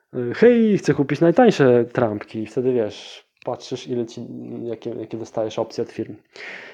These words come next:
Mniejsza z tym, e, zamykając powoli wątek, kończę na dzisiaj,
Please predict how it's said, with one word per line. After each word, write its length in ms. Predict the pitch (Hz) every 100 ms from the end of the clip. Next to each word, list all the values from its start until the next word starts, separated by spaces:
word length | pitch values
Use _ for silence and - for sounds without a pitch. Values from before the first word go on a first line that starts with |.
| -
Mniejsza 220 | 175 175
z 80 | -
tym, 400 | 165 127 110 -
e, 200 | 123 113
zamykając 520 | 113 131 143 165 160 147
powoli 360 | 135 131 135
wątek, 760 | 120 135 127 107 113 113 - _
kończę 320 | - 131 123
na 100 | 110
dzisiaj, 420 | 107 104 - 117